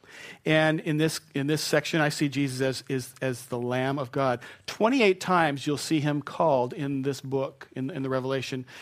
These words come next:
the Lamb of God. And the main theme here is Jesus is worthy to open up the scroll. Now, you might say, "Okay, that's a lot more imagery. What do you mean he's worthy to open the scroll?"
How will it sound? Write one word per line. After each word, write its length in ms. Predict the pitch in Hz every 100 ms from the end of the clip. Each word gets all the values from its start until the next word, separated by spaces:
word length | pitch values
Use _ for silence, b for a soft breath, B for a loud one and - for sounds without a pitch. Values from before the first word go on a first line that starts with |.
| B
the 80 | 135
Lamb 260 | 143 147 151
of 100 | 127
God. 380 | 139 139 127 123 B B B
And 160 | 151
the 60 | 156
main 240 | 160 170
theme 280 | 160 165 165
here 180 | 151 139
is 120 | 131
Jesus 360 | - 147 143 131
is 200 | 123 165
worthy 600 | 131 147 151 120 127 151 -
to 160 | 143 156
open 440 | 139 135 131 135 -
up 180 | 127 -
the 60 |
scroll. 460 | - - 139 127 - B B
Now, 240 | 156 151 - B B B _ _ -
you 160 | 151
might 260 | 160 170 151
say, 180 | 165 156
"Okay, 280 | 170 143
that's 440 | 127 123 156 - - -
a 40 | 143
lot 200 | 165 180
more 120 | 196
imagery. 360 | 170 160 151
What 100 | 151
do 40 | 175
you 40 |
mean 120 | 170 156
he's 160 | 131
worthy 300 | 127 156 151
to 60 | 151
open 240 | 143 143
the 100 | 135
scroll?" 440 | - - 143 127